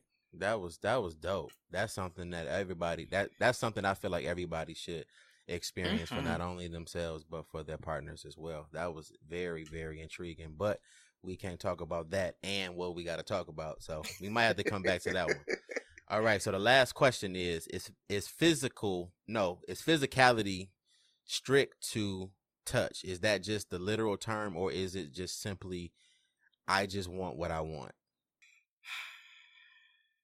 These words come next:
Speaker 2: Hmm. Read it to me again. Maybe I'm not understanding it.
Speaker 1: Okay, so when you say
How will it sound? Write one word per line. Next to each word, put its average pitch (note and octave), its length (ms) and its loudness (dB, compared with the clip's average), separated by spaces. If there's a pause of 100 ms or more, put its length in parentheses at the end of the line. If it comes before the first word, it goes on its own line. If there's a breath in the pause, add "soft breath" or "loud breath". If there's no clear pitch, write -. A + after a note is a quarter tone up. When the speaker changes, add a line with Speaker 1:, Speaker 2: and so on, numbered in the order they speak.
(460)
Speaker 2:
Hmm. D3 280 -6 (1120)
Read A#3 160 4
it D#4 100 2
to C4 100 0
me F#3+ 120 2
again. B2+ 320 -4 (520)
Maybe D#3+ 160 -6
I'm D#3 60 -4
not C#3+ 140 -2
understanding C3 520 -6
it. - 200 -10
Speaker 1:
Okay, F#2+ 440 0
so G2 300 0
when F#2+ 240 -4
you B2+ 140 -2
say B2 420 4